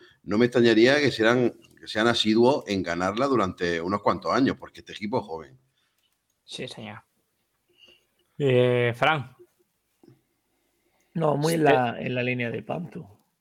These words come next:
Speaker 3: Porque Tennessee no sabemos si, yo creo que no quieren quemar a, a Malik Willis. Y al
Speaker 1: Eso es lo,
Speaker 3: final
Speaker 1: eso es lo único que, eso es lo único que puedo llegar a entender.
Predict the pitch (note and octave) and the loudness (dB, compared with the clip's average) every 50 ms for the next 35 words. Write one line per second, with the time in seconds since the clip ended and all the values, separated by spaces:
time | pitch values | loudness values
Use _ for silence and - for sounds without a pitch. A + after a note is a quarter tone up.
0 | _ _ _ _ _ _ _ _ _ _ _ _ _ _ _ - - - - _ | _ _ _ _ _ _ _ _ _ _ _ _ _ _ _ -18 -18 -18 -20 _
1 | _ - A3 F#3+ - A3 G3+ - D3+ C#3 C#3+ C3+ - - D3 C#3+ C#3 C#3 C#3 - | _ -20 -18 -16 -14 -12 -8 -6 -4 -2 -2 -2 -2 -2 0 0 0 0 -2 -6
2 | _ _ _ _ _ _ _ _ _ - F3+ - - C3+ B2 C#3+ C#3 C#3 C#3+ C#3+ | _ _ _ _ _ _ _ _ _ -8 -4 0 0 0 4 4 6 6 6 6
3 | C#3+ C3 - - C#3+ C#3 C#3 C#3 C#3 C3+ C3+ C3 C3 C3 B2+ B2+ B2+ - - - | 4 2 2 4 4 6 6 6 6 6 4 4 4 2 2 0 -2 -4 -6 -8
4 | - - - _ _ _ _ _ _ _ _ - - - - C#3 C3 D3 D3+ D#3 | -12 -16 -20 _ _ _ _ _ _ _ _ -20 -14 -10 -4 0 2 2 2 2
5 | D3+ C3 C#3+ C3+ C#3 C#3+ C#3 - E3 D#3+ D#3 C#3+ B2+ B2 B2+ B2 B2 A#2+ A#2+ A2+ | 0 0 -2 0 0 0 0 0 0 2 2 0 -2 -4 -4 -2 -2 0 0 -2
6 | A2 G#2+ A2+ - - - B2 A#2 A2+ G#2+ - A2+ - - D3 D3 D3 B2+ - _ | -2 -4 -6 -8 -10 -12 -10 -8 -8 -8 -8 -8 -8 -6 -4 -4 -4 -6 -8 _
7 | _ _ _ _ _ _ _ _ - _ - - - G#2+ A#2+ - D#3+ D3 C#3+ B2+ | _ _ _ _ _ _ _ _ -20 _ -16 -10 -6 -4 0 2 4 4 4 4
8 | C3+ A#2 A#2 C#3 C3+ - E3+ D#3 D3 C3 B2+ C#3 D3 D3 C3 - B2 A#2 A#2 A#2 | 2 2 2 2 2 2 4 4 6 6 6 6 6 6 4 4 4 4 4 4
9 | G#2+ - - A#2 C3 C3+ E3+ C#3+ C3 D3 E3+ E3 D3+ B2+ A#2 G#2 B2+ C3 B2 A2 | 2 2 0 -2 -2 0 2 2 2 4 4 4 4 4 2 2 2 2 2 2
10 | G#2 G#2+ G2 F2 E2+ G2 F#2 G2+ C#3 F3 | 2 0 -2 -2 -2 -4 -2 -2 -2 -4